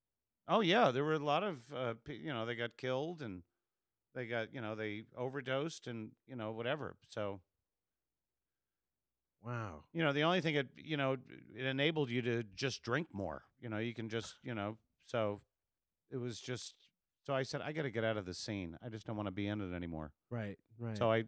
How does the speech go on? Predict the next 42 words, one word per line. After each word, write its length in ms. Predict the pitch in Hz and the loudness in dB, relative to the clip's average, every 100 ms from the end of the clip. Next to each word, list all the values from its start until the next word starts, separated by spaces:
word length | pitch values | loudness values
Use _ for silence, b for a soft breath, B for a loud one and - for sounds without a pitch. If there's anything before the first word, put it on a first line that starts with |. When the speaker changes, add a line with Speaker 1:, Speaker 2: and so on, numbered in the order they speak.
| - | -2
Speaker 1:
I 120 | 123 | -6
moved 280 | 117 113 110 | -4 -4 -6
to 60 | - | -6
New 80 | 110 | -4
York 360 | 127 104 - - _ _ | 0 -2 -4 -14 _ _
and 340 | 95 98 92 95 117 202 | -4 -2 -2 -8 -8 -10
Speaker 2:
<laughs> 180 | - - | -4 -2
New 260 | 180 147 | 0 2
York 240 | 156 156 151 | 4 4 4
is 100 | 135 | 2
so 160 | 131 | 2
cocaine 520 | 123 135 127 127 120 113 | 2 0 2 2 0 -2
free. 380 | 131 127 143 - b b b | 0 0 0 -6 b b b
Speaker 1:
Well, 320 | 208 202 202 | 12 12 12
I 140 | 160 175 | 10 8
didn't, 220 | 185 180 | 8 8
I 140 | 156 | 8
wasn't 340 | 160 175 143 165 | 10 8 6 4
in 100 | 160 | 6
that 180 | 151 139 | 6 6
circle, 440 | - 208 - 101 | 4 4 2 0
you 140 | 104 110 | 2 2
know? 200 | 110 131 | 2 4
And 60 | |
Speaker 2:
Right, 340 | 123 117 127 131 | 2 2 2 0
Speaker 1:
so, 200 | 139 127 | 2 4
I 100 | 127 | 4
mean, 140 | 127 | 2
Speaker 2:
right. 80 | 123 | 2
Speaker 1:
I 20 | |
was 160 | 131 123 | 2 0
hanging 280 | 123 123 | 0 2
out 160 | 117 110 | 2 2
with 180 | 110 - | -2 -2
Joy 260 | 117 107 | 0 2
Behar 600 | 95 131 143 123 127 123 | 4 2 4 4 4 4
and 100 | 101 | 2
Susie 320 | 95 113 98 107 | 0 -2 0 2
Essman 580 | 139 - 127 123 123 | 2 2 0 0 2
and 180 | 165 180 | 2 2
Speaker 2:
Oh, 120 | 175 - | -2 -4
okay. 320 | 120 95 95 | -6 -4 -6